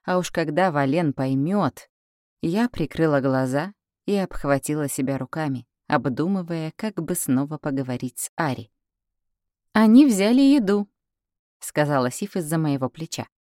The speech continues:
Она привела себя в порядок и надела платье. Сейчас никто бы не поверил, что всего пару дней назад она по разбойничьи проникла в каменоломни. Для меня платье тоже нашлось, но с кинжалом на поясе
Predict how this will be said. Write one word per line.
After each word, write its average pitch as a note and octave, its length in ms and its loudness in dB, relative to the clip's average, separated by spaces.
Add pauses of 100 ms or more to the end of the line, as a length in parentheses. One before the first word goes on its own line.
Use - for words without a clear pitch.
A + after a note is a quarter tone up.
(280)
Она F#3 300 0
привела D3+ 400 0
себя C#3 260 0
в - 100 -14
порядок C3+ 480 0
и D#3 40 0
надела C3 420 0
платье. F3 500 -6 (280)
Сейчас - 420 -2
никто F#3 380 0
бы F3+ 100 -2
не D3+ 120 0
поверил, C#3+ 500 0
что - 260 -6
всего D#3 340 -2
пару F3 340 -2
дней C#3+ 280 2
назад C#3 540 -2
она C3+ 260 0
по - 140 -6
разбойничьи C#3+ 800 0
проникла B2 560 0
в - 80 -10
каменоломни. D3 760 0 (800)
Для E3 180 2
меня D#3 320 0
платье F3 480 -6
тоже C3+ 260 0
нашлось, A2 560 -4
но F#3 240 2
с - 80 -4
кинжалом D#3 540 2
на A#2+ 100 0
поясе C3+ 480 -4